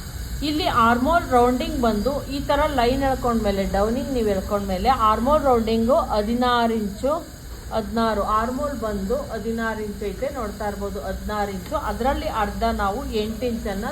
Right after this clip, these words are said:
ತೊಗೊಬೇಕಾಗತ್ತೆ. ಆ ಎಂಟು ಇಂಚ್ ಎಲ್ಲಿಗೆ ಬರುತ್ತೆ ಅಲ್ಲಿಗೆ ಕರೆಕ್ಟಾಗಿ ನೋಡ್ಕೊಳ್ಳಿ. ಹಿಂಗೆ ನೋಡ್ಕೊಂಡು ಕರೆಕ್ಟಾಗಿ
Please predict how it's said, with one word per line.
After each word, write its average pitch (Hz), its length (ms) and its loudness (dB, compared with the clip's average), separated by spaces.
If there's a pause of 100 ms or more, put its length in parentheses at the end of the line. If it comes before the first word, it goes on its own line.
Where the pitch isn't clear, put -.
(100)
ತೊಗೊಬೇಕಾಗತ್ತೆ. 247 720 -4 (500)
ಆ 240 60 0 (220)
ಎಂಟು 269 300 0
ಇಂಚ್ 320 220 -6
ಎಲ್ಲಿಗೆ 254 300 4
ಬರುತ್ತೆ 233 320 4
ಅಲ್ಲಿಗೆ 226 240 2
ಕರೆಕ್ಟಾಗಿ 262 720 0
ನೋಡ್ಕೊಳ್ಳಿ. 226 460 4
ಹಿಂಗೆ 196 260 2 (1040)
ನೋಡ್ಕೊಂಡು 262 460 4 (120)
ಕರೆಕ್ಟಾಗಿ 302 640 4